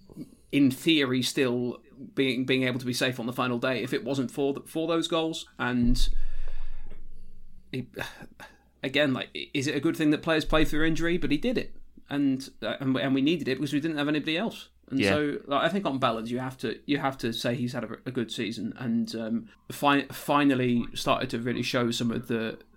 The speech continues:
Speaker 1: the quality that we, we expected to see when we paid so much money for him several seasons ago.
Speaker 2: Yeah, I think, I think when he first signed, we were all fairly critical of n-, not him as a player, but the way he fit into the system.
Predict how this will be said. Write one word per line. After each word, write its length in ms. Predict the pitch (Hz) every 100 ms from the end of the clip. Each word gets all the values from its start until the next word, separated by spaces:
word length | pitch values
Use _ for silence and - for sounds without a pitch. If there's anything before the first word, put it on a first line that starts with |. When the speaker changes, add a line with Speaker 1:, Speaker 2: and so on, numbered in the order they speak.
| _
Speaker 1:
the 380 | - 123 120 107
quality 500 | - 147 120 113 123
that 260 | 113 120 -
we, 380 | 135 117 117 - - - -
we 160 | 131
expected 440 | 113 - 127 120 -
to 60 | 123
see 200 | 127 117
when 160 | 120
we 120 | 123
paid 300 | 127 123 117
so 120 | - 120
much 220 | 98 -
money 200 | 117 117
for 220 | 113 110
him 100 | 113
several 280 | 120 110 117
seasons 360 | 110 117 113
ago. 280 | 113 110 101 - - - - - - -
Speaker 2:
Yeah, 220 | 98 90 -
I 80 | -
think, 200 | - -
I 40 | -
think 340 | 139 131 - - - _
when 200 | 107 113
he 80 | 101
first 320 | 107 95 87
signed, 340 | 107 95 85 85
we 120 | 95
were 160 | 90 90
all 220 | 87 80 - -
fairly 360 | 101 92 80
critical 520 | - 92 - 98 92 87
of 320 | 82 - - - - - - - -
n-, 140 | 101 -
not 300 | 120 127 -
him 160 | 113 110
as 80 | 87
a 40 |
player, 460 | - 107 73 50 - - -
but 160 | 101 -
the 80 | 82
way 160 | 87
he 80 | 87
fit 180 | - -
into 160 | 85
the 60 | 92
system. 500 | - 95 - 95